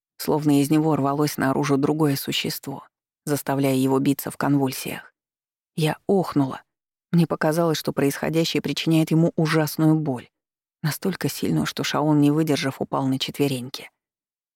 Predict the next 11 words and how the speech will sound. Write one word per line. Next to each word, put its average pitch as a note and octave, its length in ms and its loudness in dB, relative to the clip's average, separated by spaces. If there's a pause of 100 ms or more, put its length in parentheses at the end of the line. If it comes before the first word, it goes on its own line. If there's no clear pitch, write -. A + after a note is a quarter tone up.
(580)
Я F#3+ 140 4
кинулась F#3+ 460 4
к - 80 -8
нему, F#3 240 6
но D#3 160 4
меня D3+ 320 4
остановил C#3 460 2
его C3+ 260 2
властный C#3 420 -4
рык: - 260 -10
«Нет». D3 520 -4